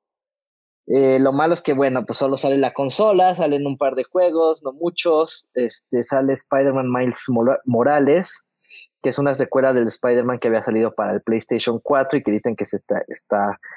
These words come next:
impresionante. Hay unos, este, game-, eh, videos de,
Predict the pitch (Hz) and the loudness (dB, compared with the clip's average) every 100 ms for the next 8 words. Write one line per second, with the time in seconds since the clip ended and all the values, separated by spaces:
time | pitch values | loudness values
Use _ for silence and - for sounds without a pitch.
0 | - - 120 - 113 117 113 127 135 143 | -16 -6 -4 0 0 0 0 0 2 0
1 | 127 131 - - _ _ _ _ _ _ | 2 0 -2 -10 _ _ _ _ _ _
2 | _ - 113 - 127 110 107 120 131 - | _ -4 -2 -2 0 0 2 2 0 -4
3 | - 120 - 113 113 117 127 123 117 | -2 0 0 0 2 2 2 2 2